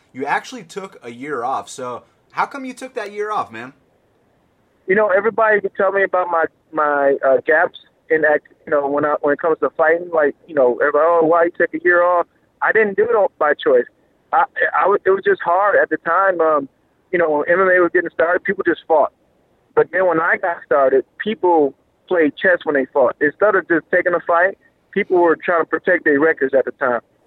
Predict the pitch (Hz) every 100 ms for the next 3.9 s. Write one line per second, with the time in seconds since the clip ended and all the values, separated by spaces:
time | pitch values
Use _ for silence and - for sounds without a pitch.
0 | _ 151 143 131 - _ _ _ - 175
1 | 196 170 135 - 160 196 156 170 160 175
2 | 156 143 _ - 170 151 131 151 165 190
3 | 185 _ _ _ 160 151 151 143